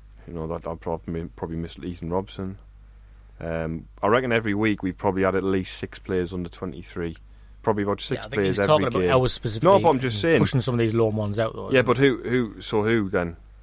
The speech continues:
Speaker 2: I don't know.
Speaker 1: You know, the, the pro-, the problem is you've seen a player like Ajaria, who's highly rated enough to manage to get himself a loan into the Championship. He plays for England under twenty-ones, under twenty-threes, whatever they are now, and he's done okay,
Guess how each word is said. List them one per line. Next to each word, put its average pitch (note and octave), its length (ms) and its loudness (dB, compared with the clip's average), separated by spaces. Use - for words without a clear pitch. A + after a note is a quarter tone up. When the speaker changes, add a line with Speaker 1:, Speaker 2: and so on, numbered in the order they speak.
Speaker 2:
I - 80 -20
don't E3+ 120 -6
know. D3+ 180 -4
Speaker 1:
You G#2+ 140 2
know, G#2 80 4
the, G2+ 200 -2
the G2+ 180 -2
pro-, C3 260 2
the A#2+ 100 -4
problem D3+ 360 4
is G2+ 180 0
you've G#2+ 120 -8
seen C#3+ 200 2
a C3+ 60 2
player B2 480 4
like G#2+ 220 2
Ajaria, G2+ 600 2
who's G2 180 -4
highly A#2 260 0
rated G#2+ 380 4
enough F2+ 300 -2
to G#2 100 -8
manage G#2 220 0
to G#2 40 -10
get G#2 80 -2
himself F#2+ 340 -4
a G2 40 -4
loan G2 340 4
into F#2 140 -6
the F#2+ 80 -4
Championship. F#2 760 -4
He G#2 40 -8
plays A#2+ 280 2
for A#2 80 -2
England G#2+ 240 0
under G2 120 -2
twenty-ones, F#2 800 -2
under G2 180 -4
twenty-threes, F#2+ 600 -4
whatever F#2+ 240 -2
they F2+ 140 0
are F2 200 2
now, F2 280 -2
and G2 420 -2
he's A#2 120 -8
done C#3 160 4
okay, B2 540 2